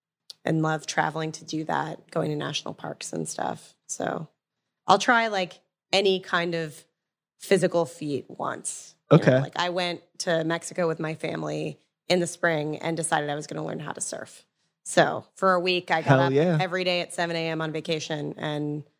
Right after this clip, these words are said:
Speaker 1: went surfing, and then went surfing again at night.
Speaker 2: Riding waves.
Speaker 1: It was great. I mean, I was terrible. I got, like, <laughs> super trounced. The first three days, I, like, haven't been that sore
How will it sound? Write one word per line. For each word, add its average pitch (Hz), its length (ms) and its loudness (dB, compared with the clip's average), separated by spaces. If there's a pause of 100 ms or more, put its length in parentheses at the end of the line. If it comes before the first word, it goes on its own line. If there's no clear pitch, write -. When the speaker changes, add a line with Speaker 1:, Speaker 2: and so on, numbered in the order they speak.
(180)
Speaker 1:
went 175 200 2
surfing, 143 580 -6
and 165 140 -2
then 156 260 -6
went 147 180 -6
surfing 156 360 -6
again 151 200 -8
at - 80 -16
night. 123 300 -12 (100)
Speaker 2:
Riding 123 360 8
waves. 135 560 2 (100)
Speaker 1:
It 233 140 4
was 302 200 4
great. 269 480 2
I 190 120 0
mean, 208 100 2
I 214 80 0
was 196 160 -6
terrible. 123 460 -8
I 107 260 0
got, 160 300 2
like, 170 240 -4 (240)
<laughs> - 220 -20
super 233 580 6
trounced. 165 680 0
The 190 80 0
first 240 320 10
three 170 160 2
days, - 280 2
I, 180 180 2
like, 151 200 2
haven't 202 360 0
been 202 160 -2
that 180 200 -2
sore 180 580 -2